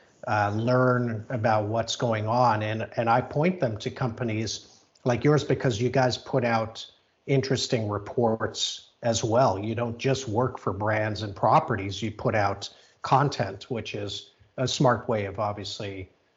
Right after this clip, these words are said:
marketing. Um, so it sounds, you know, and what struck me with that journey is you can't work at Kraft and Cadbury,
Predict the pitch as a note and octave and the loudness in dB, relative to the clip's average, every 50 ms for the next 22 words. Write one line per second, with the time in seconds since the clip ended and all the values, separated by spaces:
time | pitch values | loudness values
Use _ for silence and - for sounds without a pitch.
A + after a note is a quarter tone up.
0 | _ _ - A2+ G#2+ A2 B2+ C3 - - A#2+ G2+ F#2+ G2 G2+ - - - _ _ | _ _ -6 -2 0 0 0 0 -2 -2 -4 -4 -6 -10 -12 -16 -20 -20 _ _
1 | _ - B2+ B2+ C3 C3 C3 C3 - - - - - F3+ E3+ D#3 D#3 D#3 D3+ - | _ -2 2 2 4 2 2 0 -4 -10 -12 -2 2 6 6 6 6 6 4 2
2 | D#3 D3 - - - E3+ E3+ F3+ F#3+ F#3 F#3 - - D#3 D3+ D#3+ D#3+ D#3 C#3+ C#3+ | -2 -4 -4 -2 -2 0 2 2 2 2 0 -2 -2 0 2 4 6 6 4 4
3 | C#3 D3 D#3 D3 - - - - G3+ G3+ - - A#3 G3+ D3 B2+ - C#3+ B2 A#2 | 4 2 0 -2 -2 -4 -4 -2 -2 -2 -2 -2 -2 0 0 -2 -2 -2 -4 -4
4 | G#2 - - B2+ C3+ D3 D3 C3+ A#2+ A#2 A2+ A2+ - - - - _ _ _ _ | -4 -6 -4 -2 -2 0 0 2 2 2 0 0 -2 -6 -10 -14 _ _ _ _
5 | _ _ _ _ _ _ _ _ _ _ _ _ _ _ _ _ - B2 D3 F#3 | _ _ _ _ _ _ _ _ _ _ _ _ _ _ _ _ -2 2 2 2
6 | F#3 - - F3+ G3 G3+ G3 - A#2 A#2+ D3 F3 E3+ - - C3 G#2+ G#2 - - | 2 2 2 4 4 4 2 0 -2 0 0 0 0 0 -2 -4 -4 -4 -6 -6
7 | - B2+ A#2+ A#2+ A#2 G#2 - - - - - _ _ _ _ _ _ _ _ _ | -2 0 2 2 2 0 -2 -8 -18 -20 -20 _ _ _ _ _ _ _ _ _
8 | _ - B2 A#2 A2+ - - C3 B2+ B2+ B2+ G#2+ G#2 A2+ A2 A2+ A2+ G#2+ G#2+ G#2 | _ -8 -6 -6 -6 -6 -2 0 2 2 2 2 0 -4 -4 -4 -4 -4 -4 -4
9 | G2+ G2 G2 - | -4 -6 -8 -10